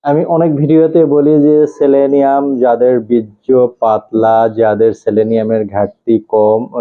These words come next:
ঘাটতি আছে, যাদের হেয়ার ফল হচ্ছে, যাদের লো টেস্টোস্টেরন,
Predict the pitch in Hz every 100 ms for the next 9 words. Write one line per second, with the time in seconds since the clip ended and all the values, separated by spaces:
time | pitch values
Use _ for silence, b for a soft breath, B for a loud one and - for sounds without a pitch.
0 | 107 101 113 - - 120 110 - - 127
1 | 117 110 117 110 107 113 120 - 113 107
2 | 104 - 117 156 b b b - 113 113
3 | 117 117 147 170 170 127 - 113 110 _
4 | 113 156